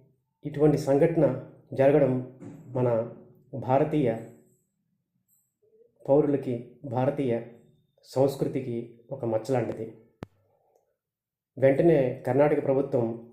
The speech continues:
ఈ విషయం మీద సీరియస్గా కాన్సంట్రేట్ చేసి, దోషులు ఎంతటి వారినైనా వదలకుండా శిక్షించాలని, ఆ మహేశ్వరుడు దోషులకు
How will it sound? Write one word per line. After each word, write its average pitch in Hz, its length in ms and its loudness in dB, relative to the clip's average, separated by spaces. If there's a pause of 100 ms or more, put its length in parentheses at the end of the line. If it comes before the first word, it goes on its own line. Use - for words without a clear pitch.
(100)
ఈ 135 80 -2
విషయం 131 340 0
మీద 131 200 0 (360)
సీరియస్గా 131 540 0
కాన్సంట్రేట్ 127 600 0
చేసి, 170 420 -6 (1600)
దోషులు 151 460 2 (400)
ఎంతటి 139 280 -2
వారినైనా 143 460 2 (840)
వదలకుండా 135 540 2
శిక్షించాలని, 143 720 -2 (840)
ఆ 127 140 0
మహేశ్వరుడు 123 640 0 (1120)
దోషులకు 139 720 0